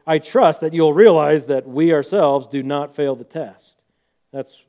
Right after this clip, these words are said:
what he expected the outcome of the test to be,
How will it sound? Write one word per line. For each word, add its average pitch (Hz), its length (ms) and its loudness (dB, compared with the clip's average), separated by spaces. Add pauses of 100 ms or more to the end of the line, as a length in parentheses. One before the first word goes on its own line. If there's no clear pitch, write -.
(120)
what 147 160 -2
he 147 160 -2
expected 175 560 -6
the 160 160 -6
outcome 165 440 -4
of 139 140 -6
the 135 80 -8
test 151 380 -6
to 135 80 -16
be, 123 420 -8